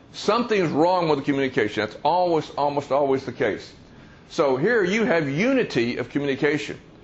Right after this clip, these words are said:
And that was one of the great principles that enabled them to have some success. And they obviously gleaned that pragmatically. They discovered, "Okay, we gotta be unified in our communication or there's no hope for, for us building anything together." Then they had to find the proper place.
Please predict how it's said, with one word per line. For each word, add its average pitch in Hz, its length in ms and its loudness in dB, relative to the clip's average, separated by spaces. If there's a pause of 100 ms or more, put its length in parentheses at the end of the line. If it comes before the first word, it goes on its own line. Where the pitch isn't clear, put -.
(220)
And 131 120 2
that 185 120 2
was 151 120 0
one 156 160 2
of 139 60 2
the 120 40 -2
great 143 240 0
principles 113 680 -2
that 117 120 2
enabled 127 480 0
them 110 300 -2 (140)
to 143 100 0
have 139 200 2
some 170 160 -4
success. 190 640 -2 (500)
And 160 120 2
they 175 120 2
obviously 180 500 2
gleaned 208 500 2
that 127 300 0 (260)
pragmatically. 180 800 2
They 139 160 2
discovered, 160 480 2
"Okay, 165 180 2
we 175 180 2
gotta 196 240 2
be 160 120 2
unified 160 380 2
in 143 60 -2
our 143 60 -2
communication 147 680 -2
or 127 100 2
there's 147 180 -2
no 151 180 2
hope 185 200 2
for, 123 140 -2
for 131 160 0
us 135 120 -2
building 143 400 2
anything 104 320 -4
together." 92 320 -4 (800)
Then 220 140 2
they 208 100 2
had 202 120 2
to 170 60 -2
find 185 240 0
the 156 60 -2
proper 170 320 0
place. 170 460 -2